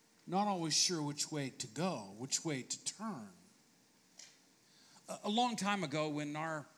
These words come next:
three girls were all still very small, uh,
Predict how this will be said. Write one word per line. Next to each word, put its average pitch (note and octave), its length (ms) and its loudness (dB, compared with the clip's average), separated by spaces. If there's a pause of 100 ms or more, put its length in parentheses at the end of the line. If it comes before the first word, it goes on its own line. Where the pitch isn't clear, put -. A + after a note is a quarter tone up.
(100)
three F3 200 2
girls C3 440 -2
were C3 160 -2
all C3 180 0
still A#2+ 380 -4 (100)
very D3 280 -2
small, A2 680 -2 (1800)
uh, E3+ 200 4